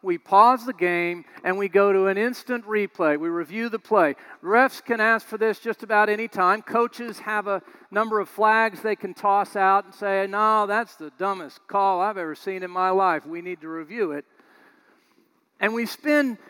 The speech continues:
time looking at the play. And if, if you're in the, if you're watching it on television, what do we get? We get every angle you would think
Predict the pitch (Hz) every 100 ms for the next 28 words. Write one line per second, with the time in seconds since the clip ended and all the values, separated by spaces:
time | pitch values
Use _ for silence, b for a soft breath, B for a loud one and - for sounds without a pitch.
0 | b - - 277 277 240 214 285 269 247
1 | 226 214 - - 196 - 262 247 214 190
2 | 226 226 - - 233 226 233 220 220 254
3 | 269 262 233 190 202 226 208 254 285 -
4 | 262 220 202 196 185 - 277 269 202 180
5 | 156 156 147 _ b b b b b 214
6 | 294 277 254 233 190 226 - - 269 302
7 | 262 233 - - 247 294 240 247 294 302
8 | 302 285 - b b b _ 208 226 277
9 | 302 269 254 240 240 220 214 _ _ _
10 | _ 170 220 220 208 160 - - 285 302
11 | 285